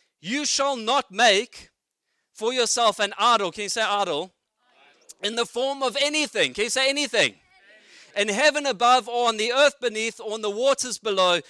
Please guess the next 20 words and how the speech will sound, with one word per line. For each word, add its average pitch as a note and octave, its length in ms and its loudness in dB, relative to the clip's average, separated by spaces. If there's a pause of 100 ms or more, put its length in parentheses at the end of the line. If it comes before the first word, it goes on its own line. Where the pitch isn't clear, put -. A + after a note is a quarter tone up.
(180)
You G#3 140 -8
shall C4+ 320 0
not C4+ 200 -2
bow A#3 220 2
down A#3+ 320 0
to - 120 -8
them G#3+ 200 -4
or F#3+ 100 -4
worship A#3+ 440 0
them. G3 200 -2
For A3 160 -8
I, B3+ 160 2
the B3+ 140 -4
Lord A#3+ 260 -6
your A#3 100 -6
God, A3+ 280 0
am G3 140 0
a F#3+ 40 -2
jealous B3+ 420 0
God, D#3 360 0